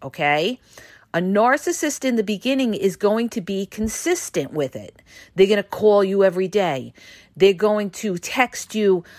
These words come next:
a thousand times a day. You're gonna think like, "Oh my goodness, this is a real one," okay? They're being consistent because what does everybody hear all the time?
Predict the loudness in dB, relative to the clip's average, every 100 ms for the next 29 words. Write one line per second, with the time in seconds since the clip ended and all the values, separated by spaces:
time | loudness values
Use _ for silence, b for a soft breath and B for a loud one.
0 | B B -2 2 2 0 -4 -4 -2 0
1 | -2 -4 0 2 2 0 -8 B B B
2 | -2 2 2 0 0 -2 -2 0 2 2
3 | 0 -6 b b b b _ 2 2 2
4 | 0 0 0 2 0 -2 0 0 2 2
5 | 2 4 2 2 2 0 0 -6 -6 -4
6 | -2 0 0 0 0 2 0 0 -4 -4
7 | -4 -2 -2 -2 0 0 2 0 0 0
8 | 0 0 0 0 -4 0 2 2 -2 -2
9 | -2 -2